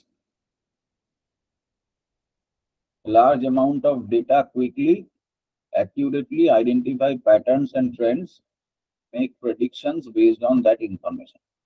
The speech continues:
মানে basically, as these systems continue to evolve and improve, they are likely to, likely to মানে হচ্ছে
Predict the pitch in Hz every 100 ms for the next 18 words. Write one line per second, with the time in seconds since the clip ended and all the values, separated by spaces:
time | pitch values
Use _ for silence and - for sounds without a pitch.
0 | _ _ _ _ _ _ _ _ _ _
1 | _ _ _ _ _ _ _ _ _ _
2 | _ _ _ _ _ 202 196 156 160 180
3 | 240 247 _ _ _ _ - _ _ _
4 | _ _ _ _ _ _ _ _ _ 123
5 | 135 127 151 156 131 170 170 - 139 135
6 | 156 160 143 160 135 123 143 143 156 143
7 | 127 _ _ _ _ _ _ _ _ 127
8 | 131 123 131 131 135 180 214 - _ _
9 | _ _ _ _ _ _ _ _ - 123
10 | 139 139 123 139 - 156 110 90 _ _
11 | _ 107 113 123 - 147 139 147 143 143
12 | 143 135 180